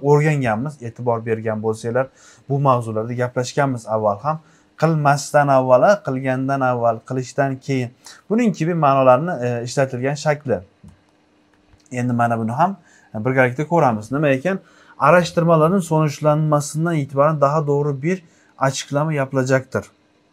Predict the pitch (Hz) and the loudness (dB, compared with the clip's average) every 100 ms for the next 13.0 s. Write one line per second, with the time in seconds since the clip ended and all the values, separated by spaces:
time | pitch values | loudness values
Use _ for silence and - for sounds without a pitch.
0 | _ _ _ _ _ _ _ - 110 113 | _ _ _ _ _ _ _ -6 -2 0
1 | 117 135 160 156 165 160 160 151 147 165 | 0 0 0 0 2 2 2 0 -2 -2
2 | 170 160 139 120 110 139 165 127 123 160 | -2 -2 -2 -2 0 0 0 -4 -4 -4
3 | 151 - 175 190 175 170 185 160 143 135 | -4 0 4 4 2 0 0 0 0 0
4 | 123 135 180 139 139 135 147 156 139 156 | 0 0 -2 2 0 0 -2 -4 -4 -2
5 | 147 - 135 127 120 101 104 _ _ _ | -2 -2 -6 -4 -6 -6 -12 _ _ _
6 | 113 147 139 98 - _ _ - - 131 | -2 2 2 -2 -10 _ _ -20 -6 -4
7 | 160 156 165 160 131 151 165 160 147 160 | 4 6 6 4 0 0 2 0 -2 -4
8 | 170 147 135 135 131 120 120 160 185 - | -2 -2 -4 0 4 4 4 2 -2 -2
9 | 135 143 135 131 143 165 147 131 - 156 | 2 4 4 2 -2 -4 -4 -4 -2 -2
10 | - 143 143 131 110 101 - _ _ _ | 0 -2 -2 -4 -4 -6 -14 _ _ _
11 | _ - 247 220 175 143 135 165 175 151 | _ -8 0 0 4 2 2 4 2 2
12 | 139 117 107 104 101 98 120 247 180 | -2 -2 -4 -6 -8 -6 -4 -2 -2